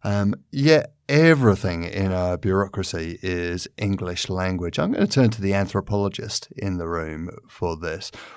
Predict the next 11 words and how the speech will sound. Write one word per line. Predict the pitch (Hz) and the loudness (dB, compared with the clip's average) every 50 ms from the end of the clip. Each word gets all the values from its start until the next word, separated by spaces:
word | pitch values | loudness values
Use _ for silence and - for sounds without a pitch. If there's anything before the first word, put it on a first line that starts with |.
| - _ | -18 _
What | - 220 254 240 - - | 4 4 4 4 4 2
do | - 156 | 4 6
you, | 139 139 135 131 143 - | 10 10 10 10 8 8
what's | 196 202 190 - | 4 4 6 6
your | 160 139 | 6 6
response | 117 101 95 - - - 90 92 95 - - | 6 6 4 2 0 -2 -2 -2 -2 -4 -6
to | - 90 | -4 -4
Marie's | 87 87 85 87 87 87 85 - | -4 -4 -4 -4 -6 -6 -8 -8
question | - - 82 80 - - 90 80 82 85 | -6 -6 -6 -6 -6 -8 -8 -8 -8 -8
there, | 85 95 95 95 90 92 - | -10 -10 -12 -12 -12 -10 -8
Jody? | - 82 78 78 80 78 - | -6 -6 -4 -6 -8 -10 -14